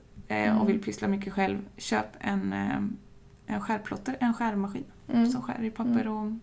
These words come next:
Speaker 1: plast och
Speaker 2: Mm.
Speaker 1: tyg och
Speaker 2: Ja,
Speaker 1: vinyl
Speaker 2: gud, ja.
Speaker 1: och allt
Speaker 2: Det
Speaker 1: möjligt
Speaker 2: är
Speaker 1: som den
Speaker 2: ju
Speaker 1: kan skära i. Mm.
Speaker 2: Mm. Det är jättefint som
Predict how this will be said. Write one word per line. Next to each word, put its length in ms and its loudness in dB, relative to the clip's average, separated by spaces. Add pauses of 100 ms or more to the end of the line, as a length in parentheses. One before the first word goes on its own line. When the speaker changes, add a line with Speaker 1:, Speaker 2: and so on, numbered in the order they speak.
(420)
Speaker 1:
plast 360 -6
och 120 -2
Speaker 2:
Mm. 100 -6 (640)
Speaker 1:
tyg 400 4
och 180 -4 (920)
Speaker 2:
Ja, 240 4
Speaker 1:
vinyl 300 8
Speaker 2:
gud, 100 4
ja. 180 4
Speaker 1:
och 60 -2 (140)
allt 220 4
Speaker 2:
Det 60 2
Speaker 1:
möjligt 220 6
Speaker 2:
är 80 8
Speaker 1:
som 80 8
den 100 6
Speaker 2:
ju 100 4
Speaker 1:
kan 100 -2
skära 200 0
i. 100 -4 (240)
Mm. 260 2
Speaker 2:
Mm. 240 -2 (1040)
Det 120 2
är 40 -2
jättefint 600 -4
som 140 -6